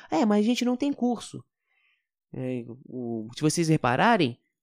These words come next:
muita gente, é, os atores antigos da Globo não têm curso de teatro. Regina Duarte, esse pessoal assim, é, pessoal mais velho ali, não, não sei, Regina Duarte tá viva? Acho que tá, né?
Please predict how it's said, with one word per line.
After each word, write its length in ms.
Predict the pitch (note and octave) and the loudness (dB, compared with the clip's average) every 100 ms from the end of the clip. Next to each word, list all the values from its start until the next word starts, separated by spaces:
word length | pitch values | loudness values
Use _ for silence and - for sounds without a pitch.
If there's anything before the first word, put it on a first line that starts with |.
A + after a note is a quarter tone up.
| - | 0
muita 320 | E3+ C4 A#3 | 2 4 4
gente, 340 | E3 F3+ G3+ | 4 2 2
é, 160 | D#3 C#3 | 4 4
os 360 | A#2+ B2 B2 C3 | 4 0 -2 -2
atores 400 | - G3+ F#3+ D3 | 6 6 8 4
antigos 340 | C3+ D#3 C#3 | 4 2 4
da 80 | B2+ | 4
Globo 260 | B2 F3+ | 6 6
não 140 | G#3+ D4 | 6 4
têm 400 | A3+ G3 G3 F3+ | 4 4 4 2
curso 300 | - C#3 C3 | 0 -2 -2
de 80 | B2+ | 0
teatro. 720 | D3 C#3 D#3 C3 - A#2+ G#2+ _ _ _ _ | 4 6 8 6 2 -6 -8 _ _ _ _
Regina 320 | - C3 D3+ | -2 4 4
Duarte, 640 | C#3 B2 C#3 C#3+ A#2 - G#2+ | 6 6 6 4 -2 -8 -8
esse 320 | G2 G2 - | -8 -10 -6
pessoal 320 | C#3 - B2+ | -6 -2 -4
assim, 480 | A2 C#3 C#3+ G#2+ A2+ _ _ _ _ _ _ _ _ | -4 -4 -4 -4 -8 _ _ _ _ _ _ _ _
é, 100 | - | -14
pessoal 300 | A2+ C#3+ D3 | -6 0 2
mais 160 | A#2 A2 | 2 2
velho 240 | B2+ B2+ | 4 4
ali, 180 | A#2+ F3 | 4 4
não, 320 | G3+ F3+ B2 | 4 4 2
não 200 | A#2 C#3+ | -2 -12
sei, 160 | - G#3 | -6 -4
Regina 280 | C#3 E3 D#3 | -2 0 0
Duarte 280 | C#3+ C3+ | -2 -6
tá 100 | - | -8
viva? 240 | D3+ F#3+ C3+ | -6 -4 -6
Acho 120 | E3+ | -8
que 60 | - | -6
tá, 140 | A2+ | -6
né? 140 | B2+ | -6